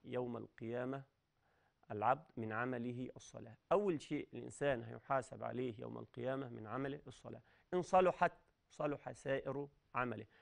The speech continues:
وإن فسدت فسد سائر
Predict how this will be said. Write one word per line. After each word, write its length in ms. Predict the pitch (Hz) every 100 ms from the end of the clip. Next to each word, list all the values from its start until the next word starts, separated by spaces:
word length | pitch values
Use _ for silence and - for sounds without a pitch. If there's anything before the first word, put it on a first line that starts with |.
| -
وإن 240 | - - 120
فسدت 540 | - 151 - 131 143 - _ _ _ _
فسد 600 | - 147 - 143 143 147 - _
سائر 760 | - - 139 143 - 139 143